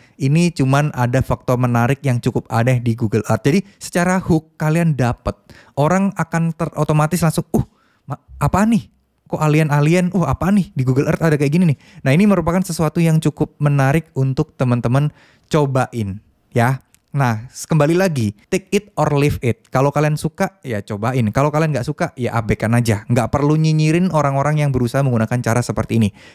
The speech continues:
Karena setiap orang mempunyai jalan suksesnya masing-masing. Setiap orang mempunyai rezekinya masing-masing.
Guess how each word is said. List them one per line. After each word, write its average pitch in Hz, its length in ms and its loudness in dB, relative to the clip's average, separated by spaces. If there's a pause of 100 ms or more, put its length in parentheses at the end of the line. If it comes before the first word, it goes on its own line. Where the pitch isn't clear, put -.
Karena 151 240 0
setiap - 240 -4
orang 151 240 0
mempunyai 143 640 0
jalan 123 320 2
suksesnya 123 480 -2
masing-masing. 113 640 0 (240)
Setiap - 320 -4
orang 147 160 2
mempunyai 143 560 0
rezekinya 123 560 0
masing-masing. 113 640 0